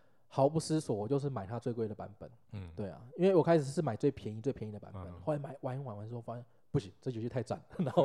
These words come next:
Speaker 1: 我就去买了，买了最贵的版本。啊，然后因为我是玩亚洲伺服器啦，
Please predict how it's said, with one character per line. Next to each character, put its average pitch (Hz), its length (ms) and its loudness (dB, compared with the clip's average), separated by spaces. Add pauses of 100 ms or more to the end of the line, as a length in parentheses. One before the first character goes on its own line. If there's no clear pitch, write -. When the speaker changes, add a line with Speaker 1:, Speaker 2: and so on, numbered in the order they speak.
(320)
Speaker 1:
我 165 140 10
就 170 160 8
去 147 280 8 (680)
买 110 200 -4
了， 107 260 -6 (540)
买 101 120 -8
了 101 40 -6
最 113 140 -2
贵 113 100 2
的 107 60 0
版 - 160 -12 (120)
本。 - 120 -16 (640)
啊， 147 280 4 (800)
然 147 140 4
后 170 160 10
因 165 80 2
为 165 60 6
我 139 160 8
是 156 100 0
玩 123 140 4
亚 104 100 -4
洲 113 140 -2
伺 120 120 -4
服 104 120 -8
器 - 280 -16
啦， - 120 -18